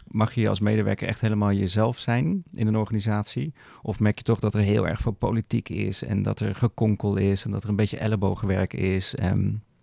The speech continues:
ja, of kan je gewoon niet aangeven waar je zelf eigenlijk behoefte aan hebt? Dus kan je niet autonoom je werk precies doen? En op het moment dat die ingrediënten er niet zijn, dan wordt het werk niet leuk. En dan heb je op zondagavond gewoon geen zin om de volgende dag aan het werk te gaan.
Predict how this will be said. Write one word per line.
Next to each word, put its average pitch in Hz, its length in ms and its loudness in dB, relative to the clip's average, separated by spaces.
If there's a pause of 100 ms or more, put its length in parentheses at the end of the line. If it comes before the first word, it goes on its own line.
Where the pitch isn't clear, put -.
(380)
ja, 110 200 0
of 113 240 -4 (280)
kan 120 140 2
je 113 60 4
gewoon 120 160 4
niet 107 120 4
aangeven 110 420 2
waar 107 80 2
je 107 60 2
zelf 107 220 0
eigenlijk 90 300 -4
behoefte 117 300 2
aan 98 100 -4
hebt? - 380 -8 (520)
Dus - 160 -8
kan 110 160 4
je 107 60 6
niet 113 280 4 (400)
autonoom 110 720 2
je 101 180 -2
werk 113 280 0
precies 95 320 -8
doen? 87 440 -6
En 98 260 -2
op - 60 -6
het 101 80 -4
moment 104 240 2
dat 98 120 0
die 117 120 2
ingrediënten 107 680 0
er 98 80 -2
niet 95 180 0
zijn, 120 320 2
dan 113 100 0
wordt 107 160 0
het 95 80 -2
werk 104 220 0
niet 95 200 0
leuk. 107 380 2 (460)
En 113 100 2
dan 101 120 6
heb 131 200 6
je - 100 -4
op 98 100 -2
zondagavond 98 560 0
gewoon 98 160 0
geen 98 160 0
zin 98 160 0
om 95 80 2
de 90 80 -2
volgende 95 300 -2
dag 92 180 -2
aan 95 60 -2
het 87 80 -4
werk 92 240 0
te - 80 -8
gaan. - 400 -4